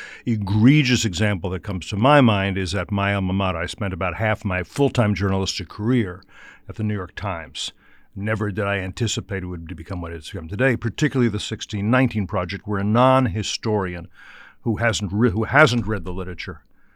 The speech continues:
decides, "You know what, seventeen seventy-six is not the start of America. Sixteen nineteen is when they brought the first slave. I'm going to assert that. I'm not going," and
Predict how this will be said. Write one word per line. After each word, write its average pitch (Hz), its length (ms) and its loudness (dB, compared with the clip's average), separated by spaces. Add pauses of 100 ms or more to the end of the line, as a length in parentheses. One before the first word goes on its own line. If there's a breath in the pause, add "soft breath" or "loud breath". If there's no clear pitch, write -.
(340)
decides, 113 460 0
"You 135 60 0
know 175 120 4
what, 139 200 4
seventeen 117 380 0
seventy-six 107 520 -2
is 90 140 -6
not 95 160 -2
the 101 60 -10
start 110 280 -2
of 110 100 -2
America. 170 380 -2
Sixteen 131 440 0
nineteen 117 340 2
is 104 140 0
when 104 100 -2
they 98 60 0
brought 95 240 0
the 98 80 -6
first 92 320 -4
slave. 131 340 4 (300 loud breath)
I'm 113 200 2
going 104 280 0
to 95 380 -6
assert 113 480 2
that. 139 200 8
I'm 101 240 2
not 101 160 0
going," 107 220 -2
and 98 420 -6